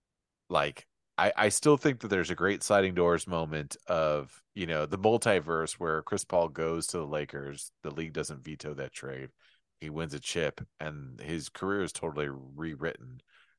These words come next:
I know somebody was like, "Oh, you can't unwrite the, the injuries," but going to a different team in a different scenario, like, I can't sit there and be like, "Oh, those injuries will happen, of course."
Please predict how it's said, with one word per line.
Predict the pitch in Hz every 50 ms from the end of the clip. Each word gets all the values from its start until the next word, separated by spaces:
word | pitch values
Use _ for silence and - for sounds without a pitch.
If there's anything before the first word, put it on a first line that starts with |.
| _ _ _ _
I | 78
know | 80 80
somebody | - - 85 80 80
was | 78 73 80
like, | 78 73
"Oh, | 87
you | 92 85
can't | - - 101 95 87 - -
unwrite | 98 90 85 85 78 73 73 73 78 85 82 - - _ - 80 80 82 78 - - - - _ _
the, | 82 80 76 73 69 62 _ _ _ _ _
the | - 78 71 69 69 -
injuries," | 107 101 95 - - 78 73 71 69 67 65 - _
but | 87 80 82 - _ - _ _ - - _ _ _ _ _ _ -
going | 92 107 127
to | 127 117
a | 107
different | 107 104 - 104 90 -
team | - - 101 98 92
in | 85 80
a | 78
different | 82 87 80 82 69 -
scenario, | - 82 85 85 82 76 73
like, | 69 71 71 69 - _ _ - -
I | 73
can't | - - 104 95 - - -
sit | - - 95 87 76
there | 90
and | 82 71
be | 85
like, | 85 90 -
"Oh, | 196 170
those | 143 135 123 101
injuries | 101 92 92 87 80 73 -
will | 76 71 67
happen, | 65 - 62 53 - - 64 62
of | 60 -
course." | _ - - - - - - -